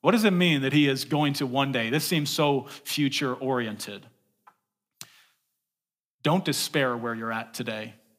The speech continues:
Again, I, I would love to chat with you if you feel like you're surpassing your checkpoints as a Christian so far in your life.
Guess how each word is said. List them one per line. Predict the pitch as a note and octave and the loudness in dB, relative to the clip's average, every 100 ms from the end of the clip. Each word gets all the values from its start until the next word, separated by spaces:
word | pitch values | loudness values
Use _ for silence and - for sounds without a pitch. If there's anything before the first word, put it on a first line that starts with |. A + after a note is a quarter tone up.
| _ _ _ _ _ | _ _ _ _ _
Again, | B2 C3+ C3+ A2+ - - _ _ _ _ _ | -6 -2 -2 -2 -8 -18 _ _ _ _ _
I, | B2+ | 0
I | B2 B2+ | 2 2
would | C#3 | 2
love | C#3 C#3+ | 2 2
to | C3+ | 0
chat | - B2 B2 | -2 -2 -2
with | A#2+ A#2+ | -4 -4
you | A#2 | -4
if | A2 C#3 | -4 -6
you | |
feel | B2+ C#3+ B2+ | -4 -4 -2
like | B2 B2 | -2 -2
you're | C3 B2+ A#2+ A2+ - _ _ _ - | -4 -2 -2 -6 -14 _ _ _ -4
surpassing | - D#3+ - E3+ D#3+ - F3 D3 C#3 A#2 - _ | 0 0 4 6 6 4 2 0 -2 -6 -18 _
your | - D3 C#3 B2+ A2+ | -2 0 2 0 0
checkpoints | - E3 - - C#3+ A#2+ A2 | 2 2 2 -2 -2 -2 0
as | C3+ B2 | 0 0
a | B2 | -2
Christian | - D3 - - A2 G#2+ - | -4 -2 -2 -2 -4 -6 -6
so | C#3+ B2 | -4 -2
far | - A#2+ A#2 | 0 0 0
in | |
your | A#2 A#2 | -4 -4
life. | A#2 G#2+ G#2 - | -2 -4 -6 -14